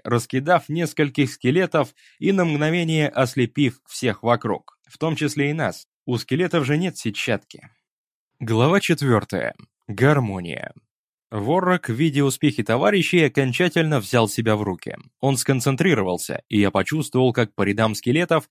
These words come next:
прошла волна ментального диссонанса. Они не могли испытывать страх, но их координация нарушилась. Некоторые замерли на месте,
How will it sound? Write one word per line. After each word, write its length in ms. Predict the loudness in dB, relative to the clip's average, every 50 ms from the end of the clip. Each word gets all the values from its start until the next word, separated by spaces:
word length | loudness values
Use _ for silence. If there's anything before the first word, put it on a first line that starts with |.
| _
прошла 440 | 0 2 2 2 2 2 0 2 2
волна 380 | 2 2 2 2 2 2 2 2
ментального 720 | 2 2 0 2 2 2 2 2 2 2 2 2 2 2
диссонанса. 800 | 2 2 0 0 0 0 0 0 0 -2 -2 -6 -12 -12 -12 -14 _ _ _ _ _ -2
Они 240 | 0 2 2 2 2
не 80 | 2
могли 360 | 4 2 2 2 2 0 2 0
испытывать 520 | 0 0 2 0 2 2 2 0 0 -2
страх, 420 | -2 -2 0 0 0 0 -4 -8 -10 -4
но 180 | 0 2 4
их 160 | 4 2 2
координация 720 | 2 0 0 2 2 2 2 2 0 0 0 0 2 2 2
нарушилась. 800 | 2 2 4 4 4 2 0 0 -4 -6 -6 -8 -12 -14 -16 -16 -12
Некоторые 560 | -4 -2 0 0 2 2 2 4 4 4 4
замерли 460 | 4 4 2 4 4 4 4 4 2
на 160 | 2 2 2 2
месте, 440 | 2 2 0 0 -2 -8 -10 -10